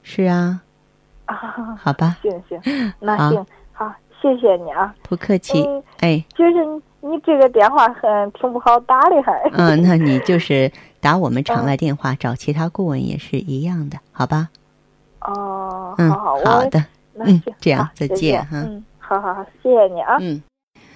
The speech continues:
Speaker 1: 哎呀，其实生活中呢，像这样的朋友挺多的。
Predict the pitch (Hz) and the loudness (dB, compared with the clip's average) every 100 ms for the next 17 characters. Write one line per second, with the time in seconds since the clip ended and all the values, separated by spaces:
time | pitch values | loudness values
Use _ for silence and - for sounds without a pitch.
0 | _ _ 170 170 165 220 202 180 190 196 | _ _ 2 2 4 0 0 0 2 0
1 | 196 127 127 143 143 117 117 _ _ _ | 0 -2 -2 -2 0 -2 -4 _ _ _
2 | - 165 139 143 - 151 127 - 123 135 | -2 2 4 2 0 -2 -2 -6 -6 -6
3 | - 113 110 127 131 131 - | -6 -10 -8 -6 -6 -6 -10